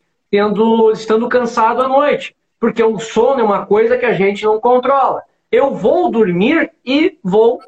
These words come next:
me acidentar. Então, é um fato, né? Você tá vendo que fisiculturismo não é saúde, né? Porque é muito sacrifício que tem que passar e muitas coisas, enfim, que tem que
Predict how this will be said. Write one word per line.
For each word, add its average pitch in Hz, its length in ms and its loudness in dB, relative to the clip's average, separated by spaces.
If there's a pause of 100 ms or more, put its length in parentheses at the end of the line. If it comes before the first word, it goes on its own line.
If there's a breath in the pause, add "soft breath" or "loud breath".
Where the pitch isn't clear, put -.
(200)
me 302 100 0
acidentar. 311 720 -2
Então, 196 420 -2 (380)
é 170 80 -6
um 165 80 0
fato, 165 500 -2 (240 soft breath)
né? 190 300 -4 (160)
Você 247 140 -2
tá 220 160 0
vendo 233 260 -2
que 269 260 -2
fisiculturismo 254 1040 0 (320)
não 226 240 0
é 233 80 0
saúde, 247 720 -2 (540)
né? 180 240 -2
Porque 170 240 -2
é 196 280 0
muito 262 540 0
sacrifício 233 840 -4
que - 160 -20
tem 220 260 -2
que 269 160 -6 (180)
passar 240 600 -2 (280 soft breath)
e 359 80 4
muitas 226 360 0
coisas, 202 420 0
enfim, 185 360 0
que 208 140 -6
tem 208 300 0
que 175 260 -8